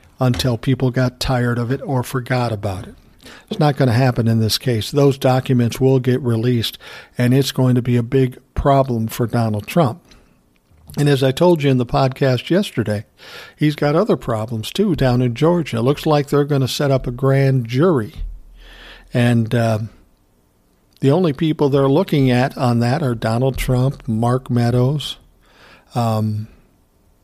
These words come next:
Lindsey Graham, because they all made calls, left, left audio tape of it, so their crimes are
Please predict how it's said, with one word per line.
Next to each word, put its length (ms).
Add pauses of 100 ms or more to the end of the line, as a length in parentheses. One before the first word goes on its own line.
(520)
Lindsey 420
Graham, 480 (140)
because 260
they 120
all 200
made 280
calls, 460
left, 320 (680)
left 260 (260)
audio 380
tape 400
of 160
it, 160
so 300
their 260
crimes 640
are 380